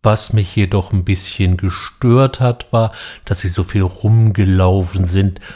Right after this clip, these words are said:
So konnte ich mich auf Ihre brillanten Inhalte gar nicht so gut konzentrieren. Mein Tipp, bleiben Sie einfach stehen und sprechen Sie von einem festen Stand aus.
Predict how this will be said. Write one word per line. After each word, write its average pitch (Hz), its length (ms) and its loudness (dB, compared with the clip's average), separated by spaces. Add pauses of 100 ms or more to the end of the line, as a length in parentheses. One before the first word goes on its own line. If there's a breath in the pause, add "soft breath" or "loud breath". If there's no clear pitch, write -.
(100)
So - 200 -12
konnte 104 440 0
ich - 160 -2
mich 117 380 0
auf 95 260 -4
Ihre 107 240 -2
brillanten 95 760 -2
Inhalte 104 760 0
gar 98 320 0
nicht 101 320 -2
so 113 180 -2
gut 113 300 -2
konzentrieren. 113 920 0 (600 loud breath)
Mein 95 440 2
Tipp, - 320 -2 (360 loud breath)
bleiben 92 480 2
Sie 92 280 -4 (160)
einfach 90 680 -2
stehen 110 800 0 (560 loud breath)
und 98 120 -4
sprechen 90 540 -2
Sie 92 140 -2
von 98 220 -2
einem 95 240 0
festen - 640 -6
Stand 101 560 2
aus. 90 480 -4